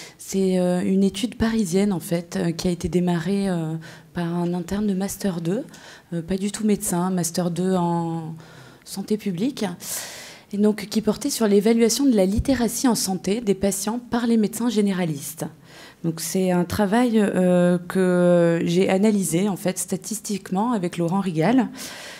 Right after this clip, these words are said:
euh, Paris onze. Alors, pour commencer, qu'est-ce que la littératie ? Parce qu'il y a peut-être, c'est un concept assez récent. Pour beaucoup de gens, littératie veut dire juste le savoir lire et, et comprendre. En fait, la littératie, c'est plus vaste que ça. Ce sont, euh,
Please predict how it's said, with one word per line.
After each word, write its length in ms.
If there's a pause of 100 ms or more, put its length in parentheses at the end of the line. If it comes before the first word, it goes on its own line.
(200)
euh, 160
Paris 340
onze. 300 (1000)
Alors, 280 (260)
pour 160
commencer, 400
qu'est-ce 240
que 80
la 160
littératie ? 640
Parce 160
qu'il 240
y 80
a 40
peut-être, 460
c'est 160
un 80
concept 400
assez 240
récent. 640
Pour 180
beaucoup 280
de 40
gens, 200
littératie 580
veut 140
dire 180
juste 400
le 100
savoir 460
lire 520
et, 380
et 40
comprendre. 640 (380)
En 100
fait, 180
la 80
littératie, 580
c'est 140
plus 160
vaste 360
que 120
ça. 240
Ce 140
sont, 320
euh, 160